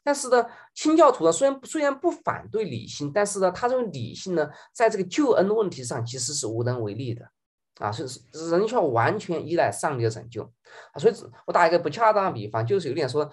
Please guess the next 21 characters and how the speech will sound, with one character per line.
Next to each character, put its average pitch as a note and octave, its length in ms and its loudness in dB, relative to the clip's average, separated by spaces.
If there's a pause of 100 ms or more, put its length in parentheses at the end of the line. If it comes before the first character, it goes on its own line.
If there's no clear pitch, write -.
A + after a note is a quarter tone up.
(140)
这 F3+ 80 -2
个 F#3+ 60 4
你 C#3+ 100 0
掉 G3+ 180 6
在 E3+ 60 4
泥 C3+ 160 -2
塘 D#3+ 220 -6
里 F#2 100 -6
面 G#2 280 -8
啊， G2 140 -2
是 A#2 140 -12
怎 C#3 120 0
么 D#3 60 2
办 G#3+ 180 6
呢？ E3+ 80 4
上 A3 220 0
帝 G#3+ 60 0
要 G#3+ 80 6
来 E3+ 100 4
救 A#3+ 240 -6
你， A#2 200 -6